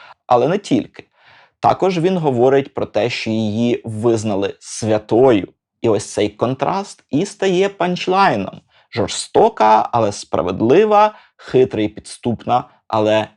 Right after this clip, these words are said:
свята. На цих двох аспектах княгині, на цих її двох протилежних сторонах і наголошує більшість тіктокерів. Жорстока і свята,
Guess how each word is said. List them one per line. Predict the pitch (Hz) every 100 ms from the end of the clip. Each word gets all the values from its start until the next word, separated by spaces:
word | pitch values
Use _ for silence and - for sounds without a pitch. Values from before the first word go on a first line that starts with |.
| _
свята. | - - - 107 113 - 165 139 - _ _ _ _ _ _ _ - - -
На |
цих | 127 269 262
двох | - 196 208
аспектах | 143 - 143 - 135
княгині, | - 143 131 175 277 220 208 _ -
на |
цих | 117 117 -
її | 120
двох | 113 110 113 -
протилежних | - - 110 143 117 104
сторонах | - - 147 214 208 214 -
і | 202
наголошує | 226 220 196 240 - 180
більшість | 135 - 202 117 -
тіктокерів. | - - 95 - - - _ - - -
Жорстока | 123 - - 220 262
і | 214
свята, | 214 180 208 - 147 -